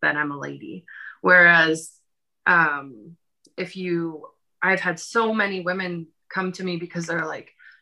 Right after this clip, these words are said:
"It's way less intimidating as a female." So I think that's what's such a huge thing and such a huge demand, especially now with people coming into the game, is that comfort level and the, the less intimidating of having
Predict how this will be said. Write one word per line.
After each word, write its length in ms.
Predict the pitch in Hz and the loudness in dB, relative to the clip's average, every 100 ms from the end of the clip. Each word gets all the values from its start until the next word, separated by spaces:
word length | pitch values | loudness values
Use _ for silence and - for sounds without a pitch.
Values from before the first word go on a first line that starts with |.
| _ - | _ -18
"It's 200 | 170 170 | -10 -2
way 220 | 214 214 | 2 4
less 240 | 196 196 | 4 2
intimidating 640 | 190 185 196 185 170 165 165 | -2 -4 -4 -4 -2 -2 -2
as 140 | 165 | -4
a 80 | 170 | -6
female." 500 | - 170 165 185 214 | -6 -4 2 2 2
So 220 | 220 196 | 0 -2
I 120 | 180 170 | -2 -4
think 320 | 220 208 - | -10 -12 -4
that's 300 | 202 196 - | -2 -2 -8
what's 220 | 196 - | -12 -12
such 200 | 196 190 | -12 -12
a 60 | 170 | -14
huge 540 | - 202 202 170 - | -12 -10 -10 -10 -10
thing 260 | 190 185 175 | -6 -6 -4
and 220 | 170 - | -8 -10
such 280 | - 180 180 | -4 -4 -2
a 60 | 175 | -8
huge 400 | - 190 165 - | -8 -8 -8 -6
demand, 440 | 170 156 165 170 | -2 2 2 0
especially 520 | 170 - 170 - 165 | -6 -8 -8 -6 -4
now 260 | 160 156 165 | 0 0 0
with 180 | 160 - | -2 -8
people 240 | 175 160 | -8 -8
coming 340 | - 165 165 | -4 -2 -2
into 220 | 160 160 165 | -4 -6 -6
the 100 | 156 | -4
game, 400 | 156 156 214 226 _ _ _ - | -2 -2 -2 -6 _ _ _ -4
is 240 | 180 170 | -2 0
that 320 | 170 165 156 - - | 4 4 4 -4 -2
comfort 420 | 185 180 185 156 | -2 -2 -4 0
level 380 | 160 160 156 156 | -2 0 -4 -4
and 220 | 165 165 | -6 -6
the, 260 | 160 151 151 _ _ - | -6 -8 -10 _ _ -8
the 80 | 185 | -4
less 360 | 170 175 175 190 | 2 2 0 -8
intimidating 840 | 180 - 190 185 165 165 160 160 | -12 -12 -8 -8 -8 -10 -10 -12
of 120 | 156 | -10
having 560 | - 165 170 170 165 | -2 -2 -2 -4 -8